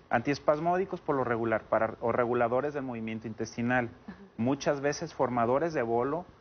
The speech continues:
Speaker 1: para que puedas tener buena evacuación.
Speaker 2: Ah,
Speaker 1: Fibra.
Speaker 2: estas fibras de
Speaker 1: Fibra, no todas las
Speaker 2: diluibles.
Speaker 1: fibras son, son adecuadas.
Speaker 2: Ajá.
Speaker 1: Y
Speaker 2: ¿Y
Speaker 1: la
Speaker 2: laxar o no laxar?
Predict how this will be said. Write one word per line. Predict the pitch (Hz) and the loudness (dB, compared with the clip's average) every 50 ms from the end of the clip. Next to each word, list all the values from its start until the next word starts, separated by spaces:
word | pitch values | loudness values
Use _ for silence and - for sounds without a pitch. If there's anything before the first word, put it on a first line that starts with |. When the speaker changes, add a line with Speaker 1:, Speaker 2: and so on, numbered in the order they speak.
| - _ _ _ _ _ _ | -20 _ _ _ _ _ _
Speaker 1:
para | - 113 104 107 101 | -2 0 0 0 -2
que | - 110 | -4 -6
puedas | - - 120 120 135 135 | -2 0 0 0 0 -2
tener | - 123 113 117 117 | -4 -4 -4 -2 -2
buena | 117 113 113 113 117 | -2 -2 -2 -2 0
evacuación. | 113 113 113 - - 113 - - 135 - | 0 0 0 -2 -4 -4 -4 -4 -4 0
Speaker 2:
Ah, | 233 | 0
Speaker 1:
Fibra. | 233 233 - 127 123 - 247 | 2 2 2 2 2 0 0
Speaker 2:
estas | 233 - - - - | 0 -2 -8 -8 -4
fibras | - 254 226 214 185 170 180 - - | 0 2 2 2 2 0 -2 -4 -4
de | 196 202 190 - - | -2 -2 -2 -2 0
Speaker 1:
Fibra, | 139 135 120 117 117 | 0 0 2 2 2
no | 117 127 139 | 2 0 2
todas | 208 220 156 156 147 | 2 4 4 4 4
las | 139 131 117 | 2 2 0
Speaker 2:
diluibles. | - | -2
Speaker 1:
fibras | - 127 123 123 127 123 | -2 -2 -2 0 -2 -4
son, | - - 117 117 113 113 110 110 - | -4 -4 -4 -2 -2 -4 -6 -10 -12
son | - - 113 107 | -10 -6 -4 -2
adecuadas. | 107 107 104 98 - - 90 87 87 82 80 - - - - | -2 -2 -2 -4 -2 -2 -2 -2 -2 -4 -8 -14 -18 -20 -16
Speaker 2:
Ajá. | - - - - - | -14 -14 -12 -4 0
Speaker 1:
Y | 254 | 0
Speaker 2:
¿Y | 240 | 2
Speaker 1:
la | - 226 | 2 2
Speaker 2:
laxar | 233 - - 294 302 302 | 0 0 0 0 0 0
o | 311 | 0
no | 294 277 269 | -2 0 0
laxar? | 269 269 - - 247 226 - | -2 -2 0 0 2 2 0